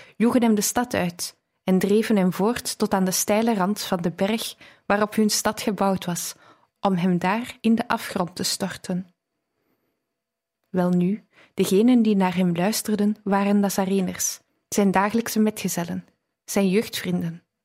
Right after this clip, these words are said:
We moeten daaruit concluderen dat Jezus gedurende dertig jaar niets heeft gedaan en geen woord gezegd heeft dat had kunnen onthullen wie hij was.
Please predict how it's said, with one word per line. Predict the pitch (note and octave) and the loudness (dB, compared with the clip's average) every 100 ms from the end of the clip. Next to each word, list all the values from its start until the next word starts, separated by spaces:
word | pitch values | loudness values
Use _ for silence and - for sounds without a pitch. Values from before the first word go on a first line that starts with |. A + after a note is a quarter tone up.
| _ _ _ _ _ _ _ _ _ _ | _ _ _ _ _ _ _ _ _ _
We | - | 2
moeten | F#3+ G#3+ G#3 | 2 4 2
daaruit | G3 G3 G3 - | 2 2 0 -2
concluderen | F#3+ F3 F#3 F3 F3+ A3 A3+ | -4 -4 -2 0 0 2 2
dat | G3 F#3+ | 2 0
Jezus | G3 G#3 G#3+ - | 2 2 2 -2
gedurende | G3 G3+ G#3 F#3 F3 | 0 2 4 2 0
dertig | A3 - A3+ - | -2 -2 -4 -2
jaar | A3 A3+ - _ _ | -2 -4 -12 _ _
niets | - A#3 C4 - | 2 2 2 0
heeft | C4 - | -2 -2
gedaan | G#3+ F#3 G#3 C4 - _ _ | -2 0 0 -2 -6 _ _
en | G3+ F#3+ | 0 2
geen | G3+ F#3 | 4 4
woord | F3+ A#3+ B3+ | 4 2 0
gezegd | C4+ B3 G#3+ - | -2 0 -2 -2
heeft | G#3 G#3 - - _ _ | -2 -2 -8 -20 _ _
dat | G3+ G#3 | -4 -2
had | F#3 - | -2 -2
kunnen | - B3 B3+ B3 | 2 4 4 2
onthullen | A3 - F#3+ F#3+ G3+ - _ _ | -2 0 0 0 -2 -6 _ _
wie | F#3 G#3 F#3 | 0 0 2
hij | A3 | 0
was. | E3+ E3+ - - | 0 -4 -6 -8